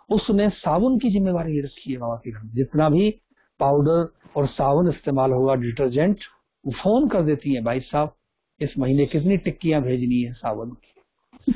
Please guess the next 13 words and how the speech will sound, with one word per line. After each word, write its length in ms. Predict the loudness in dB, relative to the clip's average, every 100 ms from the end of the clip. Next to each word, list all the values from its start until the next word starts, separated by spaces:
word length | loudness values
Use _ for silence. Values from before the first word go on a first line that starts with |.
| -4 0
तो 100 | 0
कहने 340 | 2 2 2 2
का 120 | 2
अभिप्राय 420 | 2 2 2 0
क्या 180 | 0 0
है 220 | 2 0 -4 _ _ -4
कि 140 | -4 -4 -4
इस 160 | -4 -2
समय 400 | -4 0 2 2
बाबा 380 | 2 0 0 -2
के 180 | -2 -6
घर 200 | -4 -2
में 280 | 2 2